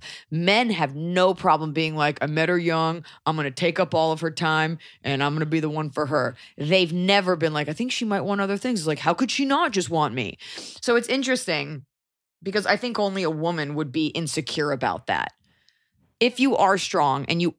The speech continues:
do think you're great and you do think, I think you feel a little guilty. I think you feel like maybe you didn't get to experience everything, but moreover, I think you feel guilty. You think you're limiting him. But it sounds like, you know, he's an adult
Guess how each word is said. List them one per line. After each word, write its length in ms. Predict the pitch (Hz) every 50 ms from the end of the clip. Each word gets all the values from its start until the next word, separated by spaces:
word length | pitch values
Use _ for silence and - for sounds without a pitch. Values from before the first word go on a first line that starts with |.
| - -
do 180 | 170 202 220 220
think 260 | - 202 175 160 -
you're 80 | 156 147
great 340 | 143 147 147 139 139 139 -
and 140 | - 165 165
you 60 | 170
do 180 | 156 143 202 214
think, 240 | - 202 180 156 - -
I 80 | 180
think 260 | 185 - 226 226 180
you 100 | 190 220
feel 240 | 220 - 220 208 202
a 40 | 185
little 260 | 170 165 180 175 170
guilty. 560 | 156 123 - 143 131 131 127 - 76 52 - - _ _ _ _ _ _ _ _ - - -
I 60 | 165
think 260 | - 185 180 156 -
you 140 | 175 190 190
feel 560 | 180 - - 214 208 202 208 208 208 214 _ _ _ _ _ _ -
like 200 | 175 175 156 -
maybe 200 | 170 170 170 160
you 180 | 156 156 175 196
didn't 340 | 190 190 190 202 - - - _ _ _ _ _ _ _ _ _ _ _
get 140 | - 196 190
to 80 | -
experience 320 | 196 190 - 202 185 180 175
everything, 300 | 185 170 180 175 175 170
but 100 | 151 -
moreover, 320 | 151 160 160 170 160 151
I 40 | 147
think 240 | - - 165 151 -
you 40 | 165
feel 220 | 139 - 170 151
guilty. 340 | 147 123 160 143 143 - 143
You 180 | 135 139 147 147
think 260 | - - 151 151 -
you're 100 | 143 143
limiting 520 | 143 139 127 143 139 135 131 113 101 85 -
him. 340 | 139 139 - - - 180 - _ _ - - _ _ _ _ _ _ _ _ _ _
But 120 | - 233 226
it 100 | 254 -
sounds 360 | - 254 233 285 403 392 311
like, 420 | 247 247 240 247 254 247 - - - _ _ _ _ _ -
you 100 | 208 208
know, 180 | 196 202 - - -
he's 260 | - - 240 233 226
an 100 | 254 262
adult 440 | 262 202 185 160 151 165 165 -